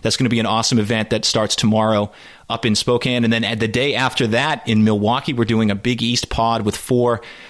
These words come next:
mostly Big East alumni teams that are gonna take place. We'll talk about that in a few minutes. But guys, can you believe that, that, uh, T B T is here again already?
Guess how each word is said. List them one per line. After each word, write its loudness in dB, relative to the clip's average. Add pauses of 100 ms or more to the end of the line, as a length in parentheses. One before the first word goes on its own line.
(160)
mostly 2
Big 0
East -2
alumni 0
teams 0
that 0
are 0
gonna 0
take -4
place. 0
We'll 2
talk -2
about 0
that 0
in 0
a 0
few 2
minutes. 2 (300)
But -2
guys, -2
can 0
you 0
believe 0
that, -4
that, -2
uh, 0
T -2
B -2
T -2
is 0
here 0
again 0
already? 0